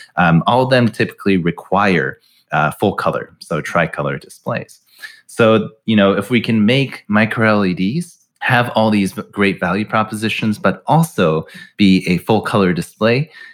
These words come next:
that would be amazing. And this is where Nanopattern is coming in. Um, so we are manufacturing, again, a quantum dot ink, which we sell to, um, display makers to enable the next generation of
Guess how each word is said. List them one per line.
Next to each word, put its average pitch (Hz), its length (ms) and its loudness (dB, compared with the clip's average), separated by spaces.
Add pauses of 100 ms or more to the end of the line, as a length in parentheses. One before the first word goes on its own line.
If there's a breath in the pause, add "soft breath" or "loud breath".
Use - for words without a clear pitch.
(160 loud breath)
that 101 140 -2
would 98 140 -2
be 90 120 -2
amazing. 87 520 0 (160)
And 107 180 6
this 117 200 4
is 117 120 0
where 110 320 4
Nanopattern 95 1000 2
is 85 300 -4
coming 95 300 -2
in. 131 240 -2 (240)
Um, 85 220 -2
so 90 220 0
we 104 180 4
are 107 260 2 (140)
manufacturing, 95 800 0
again, 87 320 -4
a 85 200 -2
quantum 110 480 -2
dot 87 300 0
ink, 120 360 -2 (420 loud breath)
which 101 240 -6
we 104 160 4
sell 104 380 0
to, 95 580 -4
um, 85 400 -2
display - 420 0
makers 101 500 0 (340 loud breath)
to 117 120 2
enable 117 600 4
the 101 240 2
next 101 260 0
generation 101 480 2
of 82 100 0